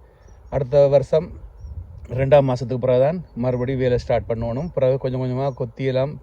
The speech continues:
பரவி போட்டு மூணாம் மாத கடைசியில வந்து உருளைக்கிழங்கு நடணும். உருளைக்கிழங்கும் வெங்காயம். வாங்க பார்ப்போம்.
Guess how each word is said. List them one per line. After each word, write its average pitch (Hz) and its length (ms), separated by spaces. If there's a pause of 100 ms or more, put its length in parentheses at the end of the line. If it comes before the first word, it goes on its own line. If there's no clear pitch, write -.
பரவி 123 240
போட்டு 117 400 (480)
மூணாம் 131 260
மாத 120 260
கடைசியில 123 420
வந்து 123 360 (420)
உருளைக்கிழங்கு 113 500
நடணும். 98 280
உருளைக்கிழங்கும் 117 460
வெங்காயம். 113 360 (580)
வாங்க 131 260
பார்ப்போம். 123 360